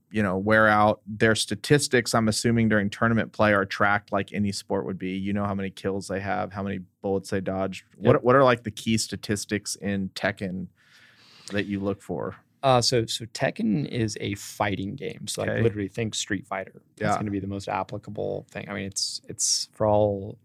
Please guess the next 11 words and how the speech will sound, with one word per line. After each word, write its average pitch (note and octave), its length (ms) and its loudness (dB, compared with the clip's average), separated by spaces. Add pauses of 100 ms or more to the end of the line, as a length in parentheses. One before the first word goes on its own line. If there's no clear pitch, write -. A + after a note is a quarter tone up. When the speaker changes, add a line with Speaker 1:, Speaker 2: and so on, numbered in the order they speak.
(120)
Speaker 1:
It's - 100 -20
one-on-one G#2 580 0
Speaker 2:
y-, G2 40 -6
Speaker 1:
combat. F#2+ 500 -8
Speaker 2:
yeah, G#2 120 -2
one-on-one G#2+ 560 -2
combat, G2 520 -4
sixty-second G#2+ 640 -6
rounds. F#2+ 500 -6 (440)
Um, G#2 600 2 (260)
and G#2+ 880 0